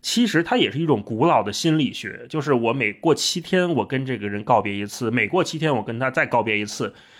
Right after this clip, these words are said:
当过了七七四十九或者过了三七二十一之后，生者会慢慢的放下。那我们都知道这个死亡其实给带来最大痛苦的是给生者遗留下来的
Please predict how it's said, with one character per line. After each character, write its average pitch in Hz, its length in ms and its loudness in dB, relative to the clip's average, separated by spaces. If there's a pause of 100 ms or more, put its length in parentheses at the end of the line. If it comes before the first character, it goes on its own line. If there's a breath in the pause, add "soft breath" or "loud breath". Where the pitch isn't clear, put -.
(180 loud breath)
当 240 280 2
过 220 220 4
了 117 140 2
七 151 120 -4
七 143 120 -2
四 143 160 0
十 139 40 0
九 120 120 0
或 131 100 -4
者 143 60 0
过 147 120 -2
了 123 60 4
三 135 160 -2
七 143 100 -6
二 120 120 0
十 117 60 -4
一 123 120 -4
之 131 160 0
后， 127 340 2 (880 soft breath)
生 220 300 2
者 101 160 2
会 123 140 -2
慢 135 140 2
慢 131 160 0
的 127 100 -6
放 123 200 0
下。 - 240 -6 (280)
那 143 100 0
我 113 60 2
们 98 80 -4
都 127 100 -2
知 143 140 0
道 127 120 4
这 123 120 -2
个 110 160 -2
死 - 180 -10
亡 107 180 -8
其 170 120 -4
实 165 80 0 (120)
给 107 280 -2 (400)
带 170 100 6
来 160 100 4
最 214 140 0
大 170 100 2
痛 170 160 0
苦 - 140 -6
的 101 80 -4
是 156 100 -8
给 117 120 0
生 196 240 2
者 107 160 -2
遗 101 160 -2
留 110 160 4
下 135 120 0
来 107 140 2
的 113 240 -4